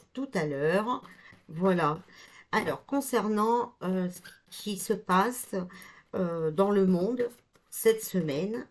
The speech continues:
semaine du vingt-deux mai, euh, qui se passe, qui est visible ou même invisible, hein, s'il vous plaît, on a les enfants. Bon, dans la si-,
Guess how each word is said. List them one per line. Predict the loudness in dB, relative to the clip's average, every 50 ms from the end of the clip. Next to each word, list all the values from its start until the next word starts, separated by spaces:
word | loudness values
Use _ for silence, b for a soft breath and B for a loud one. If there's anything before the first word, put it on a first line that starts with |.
| -18 -20 _ -18
semaine | -16 -12 -8 -4 -4 -2 -2 -2
du | -2 -4 -2
vingt-deux | 0 2 2 4 2 2 0 -2 -4 -4 -4 -6 -8 -12 -8
mai, | -6 -4 -4 -2 -2 -2 -2 -2 -2 -4 -6 -8 B B B B B B B B B B B 0
euh, | 2 2 2 2 2 0 0 -2
qui | -4 -6 -8 -6
se | 2 4 4
passe, | 4 4 2 0 0 0 0 -4 -6
qui | -8 -6 -4 -4 -4
est | -4
visible | -6 -4 -4 -4 -4 -2 -2 -2 -2 -2 -2 -4 -8 -10 -10 _ -4
ou | -2 0 0
même | 2 2 4 4 4 2 2 0
invisible, | 0 -2 -4 -6 -8 -8 -8 -6 -6 -6 -4 -2 0 0
hein, | 0 0
s'il | -2 -4 -6 -6 -6 -4
vous | -4 -8 -8
plaît, | -8 -8 -2 2 4 4 4 4 0 -4 B B B B B B B B
on | -2 0 2 4 6
a | 6 6
les | 6 6 4 4 2
enfants. | 0 0 -2 -4 -10 -12 -12 -12 -14 _ -18
Bon, | -12 -2 2 4 4 4 2 -2 B B B B B B B
dans | -2 2 4 6 6 6 6
la | 4 2 2
si-, | 0 -6 -6 -8